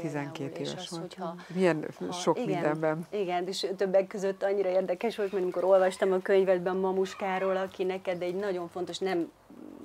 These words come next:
Speaker 2: köt hozzá semmilyen rokoni szál, de hát egy nagyon fontos ember, ugyanúgy az én életemben is volt egy néni, aki az én mamuskám volt, a Klári néni, akihez, aki úgy, akihez szinte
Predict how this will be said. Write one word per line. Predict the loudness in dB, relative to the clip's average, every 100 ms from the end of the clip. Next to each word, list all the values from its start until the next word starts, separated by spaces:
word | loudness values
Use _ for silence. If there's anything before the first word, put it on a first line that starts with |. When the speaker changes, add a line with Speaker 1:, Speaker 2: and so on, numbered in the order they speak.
| -14 -14 -10
Speaker 2:
köt | -8 -8
hozzá | -8 -8 -8 -8
semmilyen | -8 -6 -6 -4
rokoni | -4 -4 -4 -6 -8 -8
szál, | -8 -8 -6
de |
hát | -8 -6
egy | -6
nagyon | -4 -4 -6 -8
fontos | -10 -8 -6
ember, | -2 0
ugyanúgy | 0 0 -2
az | 0
én | -2 0
életemben | -2 -4 -6 -6 -4 -4
is | -6
volt | -6 -6 -4
egy | -4 -2
néni, | -4 -4 -6
aki | -8 -6
az | -4
én | -2 -2
mamuskám | -2 -2 -4 -6 -6 -4
volt, | -4 -4
a | -8
Klári | -6 -4 -4
néni, | -4 -2 -4 -6 -16 -20 -10
akihez, | -8 -6 -4 -4 -6 -8 -10
aki | -10 -8 -6
úgy, | -6 -4
akihez | -6 -6 -10 -10 -6
szinte | -4 -2 -2